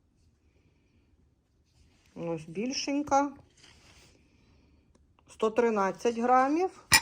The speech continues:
і менша. Хоча мені з-, вісімдесят чотири. Хоча мені здається, що, м, маленький тільки отакий один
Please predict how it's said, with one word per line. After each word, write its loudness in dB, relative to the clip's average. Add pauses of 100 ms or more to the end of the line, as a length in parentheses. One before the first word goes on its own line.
(500)
і -8
менша. -2 (840)
Хоча -4
мені -2
з-, -12
вісімдесят -8
чотири. -4 (180)
Хоча 2
мені 2
здається, 2
що, 2
м, -6 (1300)
маленький -2
тільки -10
отакий -8
один -6